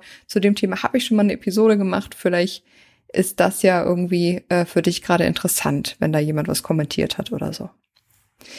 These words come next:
Dann Facebook, Titelbild, Lieblingsbild. Ähm, bei Facebook gibt es die Möglichkeit zum einen natürlich über das Titelbild, finde ich immer eine ganz coole Variante, den Podcast einfach präsent zu machen, gerade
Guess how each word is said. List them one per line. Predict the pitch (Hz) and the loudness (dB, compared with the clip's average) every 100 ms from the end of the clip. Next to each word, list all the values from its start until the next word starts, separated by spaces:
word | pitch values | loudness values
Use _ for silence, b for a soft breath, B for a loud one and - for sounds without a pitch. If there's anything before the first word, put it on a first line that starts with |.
| B B B B B _ _ _ _ | B B B B B _ _ _ _
Dann | - 175 190 - - - | -2 -2 -2 -6 -6 -8
Facebook, | - - 262 269 - - - - | -8 0 2 2 -2 -6 -6 -4
Titelbild, | - 285 233 190 151 - - - - | 0 2 2 2 0 -2 -8 -10 -4
Lieblingsbild. | 220 247 247 - - 160 - - - | -2 2 2 2 -4 -4 -6 -10 -2
Ähm, | 190 196 202 202 202 220 _ _ _ _ _ _ - - | 0 2 2 4 2 0 _ _ _ _ _ _ -20 -2
bei | - | 0
Facebook | 190 220 247 269 269 269 - | 2 4 2 2 -2 -2 -6
gibt | 190 208 | -4 0
es | 240 240 - - | 0 0 -4 -6
die | 196 | -2
Möglichkeit | 185 185 - - 185 | -2 -2 -4 -4 -6
zum | - - | -4 0
einen | 180 | 2
natürlich | 196 202 196 196 - | 2 0 -2 -2 -4
über | 185 180 | -2 -2
das | 170 - | -2 -10
Titelbild, | - 269 294 277 285 - | -2 2 4 4 4 2
finde | - 240 220 | -2 -2 -2
ich | 233 | -2
immer | 226 214 | -2 -2
eine | 214 | -2
ganz | 214 208 - | -4 -6 -6
coole | 233 226 | -2 0
Variante, | 208 208 196 202 202 | 2 4 4 2 2
den | 196 | -2
Podcast | 196 196 190 190 | 0 0 0 -2
einfach | 190 185 | -4 -6
präsent | - 175 196 277 | -6 2 4 4
zu | 277 226 | 4 2
machen, | 214 - | 2 0
gerade | 196 185 175 | -2 0 -2